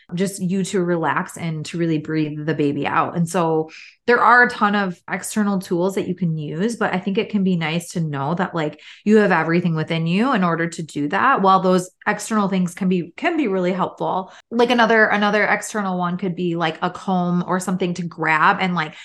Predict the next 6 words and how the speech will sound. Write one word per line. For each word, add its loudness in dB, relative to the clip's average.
kind 0
of 0
defer 0
that 0
pain. -4
So 4